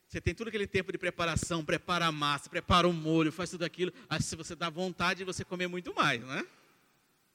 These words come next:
É por isso que Abreu fala, "Prepara-se à mesa, o banquete na presença dos meus adversários." O Senhor tem preparado um banquete pra nós. Por que que vamos viver de migalhas?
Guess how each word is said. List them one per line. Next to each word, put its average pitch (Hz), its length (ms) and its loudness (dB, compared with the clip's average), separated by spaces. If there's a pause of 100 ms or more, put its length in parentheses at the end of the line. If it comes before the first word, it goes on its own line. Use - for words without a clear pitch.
(600)
É 127 80 -18
por - 80 -12
isso 165 140 -2
que 170 100 2
Abreu 160 380 -2
fala, 143 240 2
"Prepara-se 170 920 -2 (400)
à 170 160 0
mesa, 120 600 -2 (440)
o 131 80 -12
banquete 123 640 -4
na 139 140 -4
presença 139 680 -2
dos 127 200 -14
meus 151 720 -2 (380)
adversários." 117 1300 -12 (460)
O - 60 -18
Senhor 127 180 -6
tem 131 120 -8
preparado 123 640 -4
um 127 40 -4
banquete 127 520 -4
pra 117 140 -12
nós. 107 340 -10 (180)
Por 127 100 6
que 135 120 -8
que - 80 -12
vamos 127 240 -6
viver 123 180 -8
de 120 80 -12
migalhas? 110 800 -10